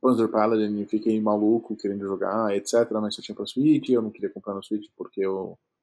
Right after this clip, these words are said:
eu não tenho Switch, né? Eu uso o Switch emprestado, darará, darará. Aí eu fiquei pensando nisso, fiquei revendo o vídeo, ouvindo a música, e me deu uma vontade de jogar um jogo parecido, e eu lembrei de um jogo que eu já joguei antes, que é o Shovel Knight, cara.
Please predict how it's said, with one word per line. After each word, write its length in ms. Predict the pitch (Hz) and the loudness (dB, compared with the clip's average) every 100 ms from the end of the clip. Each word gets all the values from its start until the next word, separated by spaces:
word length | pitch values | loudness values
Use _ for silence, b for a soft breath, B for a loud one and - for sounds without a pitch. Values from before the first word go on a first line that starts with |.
| _ - | _ -8
eu 60 | 113 | -2
não 140 | 117 | 0
tenho 280 | 117 123 117 | 2 2 2
Switch, 260 | 127 127 107 | 2 2 2
né? 100 | 101 | 2
Eu 160 | 98 | 2
uso 140 | 98 98 | 0 -4
o 40 | |
Switch 220 | - 101 | -8 -8
emprestado, 640 | 104 98 - 143 151 135 113 | -8 -8 -2 2 4 2 2
darará, 380 | 107 113 131 | 0 2 2
darará. 340 | 135 127 101 87 _ _ _ _ 143 | 2 0 -2 -4 _ _ _ _ 2
Aí 80 | |
eu 60 | 175 | 2
fiquei 280 | 180 - 220 | 2 -2 0
pensando 520 | 214 180 185 190 180 | 2 2 4 4 4
nisso, 380 | 185 208 196 175 | 4 4 2 -2
fiquei 360 | - 185 180 165 - | 2 4 4 2 -2
revendo 680 | 131 147 139 143 147 165 156 | 0 2 2 2 4 4 4
o 40 | |
vídeo, 440 | 127 131 147 131 127 | 6 6 6 6 4
ouvindo 260 | 127 139 | 4 0
a 40 | 123 | 0
música, 380 | 123 147 143 143 | 2 0 0 -2
e 40 | |
me 60 | 143 | 2
deu 100 | 143 | 2
uma 100 | 175 | 2
vontade 340 | 185 - 160 | 0 0 0
de 60 | 156 | 2
jogar 240 | 147 127 | 2 4
um 100 | 127 | 2
jogo 160 | 123 117 | 2 0
parecido, 800 | 123 127 - 135 156 180 165 - | 0 0 0 2 4 4 2 0
e 160 | 147 156 | 0 4
eu 140 | 160 | 4
lembrei 640 | 170 175 165 131 131 151 156 | 4 0 -2 2 4 2 -2
de 120 | 147 | -4
um 60 | |
jogo 180 | 127 123 - | -4 -4 -4
que 60 | |
eu 40 | 127 | -6
já 80 | 131 | -2
joguei 300 | 135 131 107 | 2 4 2
antes, 640 | 104 127 - 170 - - | 0 -8 -10 -10 -12 -14
que 120 | - | -8
é 40 | 151 | -6
o 100 | 170 | -6
Shovel 340 | - 180 202 220 | -4 -2 0 -2
Knight, 280 | 120 107 - | -4 -8 -12
cara. 280 | - 98 | -10 -10